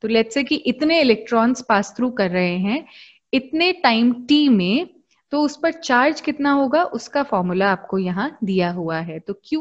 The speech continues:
equal to N into E। तो अगर आपको चार्ज निकालना है तो number of electrons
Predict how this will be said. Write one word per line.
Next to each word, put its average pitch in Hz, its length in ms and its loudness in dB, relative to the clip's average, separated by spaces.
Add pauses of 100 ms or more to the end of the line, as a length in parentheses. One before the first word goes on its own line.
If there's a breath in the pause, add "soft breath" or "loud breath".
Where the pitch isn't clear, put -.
equal 208 400 -4
to 320 120 -4 (120)
N 220 160 0 (120)
into 214 260 -4 (180)
E। 202 80 -2 (920)
तो 262 80 -4
अगर 226 320 -2
आपको 226 180 -2
चार्ज 254 400 2
निकालना 240 440 2
है 262 180 2
तो 302 100 -2
number 202 320 2
of 233 140 -2
electrons 226 580 0